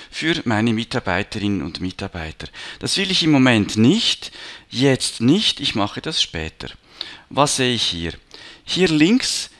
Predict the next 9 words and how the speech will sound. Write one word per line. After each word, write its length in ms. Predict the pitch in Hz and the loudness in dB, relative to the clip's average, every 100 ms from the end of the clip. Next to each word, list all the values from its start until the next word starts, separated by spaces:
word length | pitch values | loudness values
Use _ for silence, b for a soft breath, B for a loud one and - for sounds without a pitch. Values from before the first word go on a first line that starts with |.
| _ - | _ -2
ist 460 | 147 - - - b b b | 0 0 -2 -10 b b b
das 220 | 127 113 | -2 0
Notizbuch. 800 | 120 98 - 101 - 160 226 254 | 0 0 -6 -6 -6 -4 -4 -6
Ich 160 | 190 - | -6 -2
kann 180 | 147 151 | 0 2
also 240 | 139 131 | 2 -2
verschiedene 520 | 123 117 151 156 127 | -2 -2 -2 -2 0
Notizbücher 840 | 107 90 - 104 - - 147 - 156 | 0 -2 -8 -6 -8 -6 -6 -6 -4
haben. 420 | 160 175 214 233 | -4 -4 -4 -6